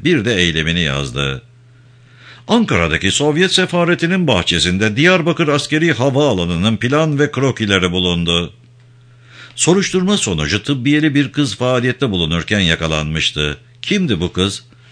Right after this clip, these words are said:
Casus sarışın, şahane güzel ve Türk ırkının bütün hususiyetlerini vücudunda toplayan kızıl bir ajan olarak tanınmıştır. Bulgaristan'daki adı Kamçılı Kız olan bu ajan, oradan Türklere karşı zulmüyle tanınmış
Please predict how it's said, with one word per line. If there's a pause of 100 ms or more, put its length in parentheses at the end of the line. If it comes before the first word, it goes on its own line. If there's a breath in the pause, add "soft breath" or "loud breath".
(440 loud breath)
Casus
sarışın,
şahane
güzel
ve
Türk
ırkının
bütün
hususiyetlerini
vücudunda
toplayan
kızıl
bir
ajan
olarak
tanınmıştır. (720 loud breath)
Bulgaristan'daki
adı
Kamçılı
Kız
olan
bu
ajan, (180 loud breath)
oradan
Türklere
karşı
zulmüyle
tanınmış